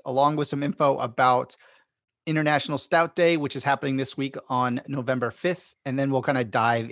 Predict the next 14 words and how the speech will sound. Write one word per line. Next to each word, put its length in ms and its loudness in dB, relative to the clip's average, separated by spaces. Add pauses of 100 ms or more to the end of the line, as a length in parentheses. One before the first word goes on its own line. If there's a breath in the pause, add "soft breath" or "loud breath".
into 480 -4
what 180 -4
we 100 -4
like, 300 0
what 100 -6
we 80 -8
dislike 460 -6
about 240 -6
the 60 -16
style. 540 -4 (720)
So 220 4
actually, 420 -2 (540)
jumping 320 0
back 220 2